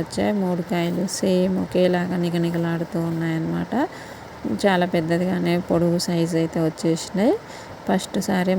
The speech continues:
మనకి మంచిగా కాయ వచ్చేసింది. ఇంకొక టూ, త్రీ టైమ్స్ తర్వాత ఇంకా ఎక్కువగా కాయలు వచ్చేస్తాయి. అప్పటికల్లా చెట్టు కూడా ముదురుతుంటది కదా, కొమ్మలు ఎక్కువగా వస్తుంటాయి కాబట్టి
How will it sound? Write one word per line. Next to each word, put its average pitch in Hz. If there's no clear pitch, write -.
మనకి 175
మంచిగా 170
కాయ 170
వచ్చేసింది. 170
ఇంకొక 190
టూ, 196
త్రీ 185
టైమ్స్ 175
తర్వాత 170
ఇంకా 180
ఎక్కువగా 175
కాయలు 170
వచ్చేస్తాయి. 175
అప్పటికల్లా 175
చెట్టు 175
కూడా 175
ముదురుతుంటది 170
కదా, 175
కొమ్మలు 185
ఎక్కువగా 175
వస్తుంటాయి 170
కాబట్టి 170